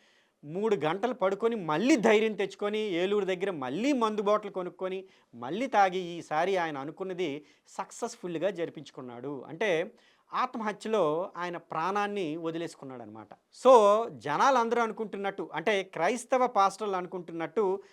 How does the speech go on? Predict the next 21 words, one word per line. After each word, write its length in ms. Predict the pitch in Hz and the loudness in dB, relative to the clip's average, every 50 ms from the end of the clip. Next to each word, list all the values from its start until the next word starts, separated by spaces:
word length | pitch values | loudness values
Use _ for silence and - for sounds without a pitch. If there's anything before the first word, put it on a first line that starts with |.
| _ _ _ - | _ _ _ -12
అది 180 | 151 143 147 143 | -8 -6 -6 -6
హత్య 440 | - 143 139 135 - - 214 226 | -4 -4 -6 -6 -2 0 2 2
కాదు, 380 | 220 226 202 196 190 190 240 302 - _ _ _ _ _ _ _ _ _ - | 2 4 2 2 2 0 -4 -10 -12 _ _ _ _ _ _ _ _ _ -4
అలానే 540 | - 160 233 277 320 302 - - 196 190 214 | 2 4 6 6 6 6 4 4 4 2 0
ఇటు 300 | 214 208 196 170 160 185 | -4 -8 -10 -12 -12 -4
పక్క 560 | 147 180 175 175 - 233 220 180 170 180 196 190 - - | -2 -2 -2 0 2 4 6 6 6 4 2 0 -2 -2
పోలీసులు 380 | 180 185 208 233 226 - 240 214 | 0 0 0 0 -2 -4 -6 -6
చెప్తున్నట్టు 520 | 190 196 196 - - 185 180 175 170 202 | -6 -6 -6 -6 -8 -8 -8 -8 -6 -6
లేదా 220 | 185 180 180 180 | -4 -2 -2 -2
ప్రభుత్వం 560 | 175 180 170 160 165 185 190 190 - 190 196 180 | -4 -4 -6 -6 -4 -6 -6 -6 -6 -6 -4 -2
కానీ 200 | 175 170 185 185 | -2 -4 -4 -4
మీడియా 320 | 165 160 170 175 185 185 | -6 -4 -2 0 0 0
కానీ 200 | 165 170 165 165 | 0 -2 -4 -6
చెప్తున్నట్టు 760 | - 165 151 - - 165 156 156 151 151 - 196 165 165 180 - _ _ _ _ _ - | -8 -10 -12 -10 -10 -10 -8 -10 -8 -4 -4 -2 -2 -2 -4 -8 _ _ _ _ _ -8
అది 500 | 151 170 165 220 196 170 170 185 196 - _ _ - 139 | -6 -4 -2 0 0 0 -2 -4 -6 -12 _ _ -14 -10
యాక్సిడెంట్ 580 | 147 165 202 208 - - 202 185 214 208 202 190 | -6 -6 -6 -6 -6 -6 -4 -2 -2 -2 -4 -6
కూడా 280 | - 180 175 165 175 | -6 -4 -2 -2 -2
కాదు. 600 | 240 - 170 156 147 139 139 156 165 143 117 107 - _ - | -2 -2 -4 -4 -4 -4 -4 -4 -4 -6 -6 -10 -14 _ -14
ఈయన 260 | 160 180 196 196 - - | -10 -8 -8 -8 -8 -8
ఆత్మహత్య 720 | 120 131 156 196 226 - 254 247 240 214 208 202 - 208 - - | -6 -4 -2 -2 -4 -4 -4 -4 -4 -4 -6 -8 -8 -10 -10 -8
చేసుకోవాలనుకునే 1200 | 170 160 147 - - 170 156 156 156 151 143 135 135 - 165 147 147 165 185 196 175 151 151 175 | -8 -8 -8 -6 -2 0 0 0 0 0 -2 -4 -6 -6 -6 -4 -2 -2 -2 -2 -2 -4 -6 -10